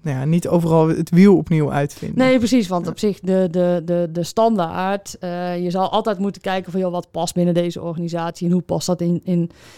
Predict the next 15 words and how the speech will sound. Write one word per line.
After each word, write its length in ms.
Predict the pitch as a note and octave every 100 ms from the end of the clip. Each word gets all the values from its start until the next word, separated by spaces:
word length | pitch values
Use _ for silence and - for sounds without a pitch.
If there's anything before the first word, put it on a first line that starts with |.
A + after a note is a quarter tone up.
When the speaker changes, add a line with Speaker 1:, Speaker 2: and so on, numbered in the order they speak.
| -
Speaker 2:
in 140 | G3 F#3+
hun 280 | F#3+ G#3
projecten, 460 | - F3 F#3 F#3+ G3+
portfolio 480 | F#3 - G#3+ A3 G#3+
management 460 | G#3+ G#3+ A3+ A3+
processen, 560 | - G#3 - A3 G#3+ A3+ F3 A3 -
Speaker 1:
Mhm. 60 | F3
Speaker 2:
eh, 160 | F3 D#3+
of 100 | -
andere, 340 | G#3+ G#3 G3 G3 G3 G3 G3 G3
eh, 360 | G3 F#3+ F#3 F#3+ F#3+
dingen, 340 | F3+ G3 F#3+ F#3+
randvoorwaarden." 760 | G3 F#3+ F#3+ F#3+ F#3 F#3 G#3 _ - - - -
Speaker 1:
Ja. 160 | D#3
Speaker 2:
Ehm, 500 | F#3+ F3 F3 E3+ E3+